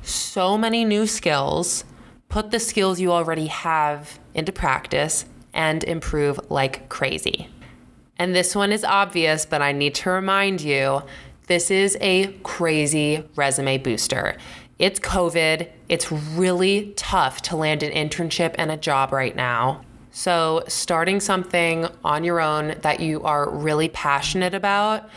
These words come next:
will make you stand out as an applicant when you are applying to places and interviewing.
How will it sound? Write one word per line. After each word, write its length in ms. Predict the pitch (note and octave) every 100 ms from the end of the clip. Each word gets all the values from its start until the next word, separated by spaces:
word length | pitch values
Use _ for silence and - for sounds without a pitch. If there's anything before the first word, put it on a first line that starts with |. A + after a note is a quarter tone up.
| - - - -
will 500 | F3 E3+ D#3+ D#3 D3+
make 340 | D#3 D#3 D3+
you 300 | E3+ D#3 D3+
stand 540 | D3 - - D#3 C#3 C#3
out 280 | C3 C3 -
as 220 | - C#3
an 60 | C#3+
applicant 640 | C3+ C3+ - - C3+ -
when 220 | - C#3
you 160 | C3+ C#3+
are 100 | C#3+
applying 480 | - - C#3+ D2+ D2
to 80 |
places 460 | - - - - D#2
and 120 | C#3+
interviewing. 640 | - F3+ D3+ - - -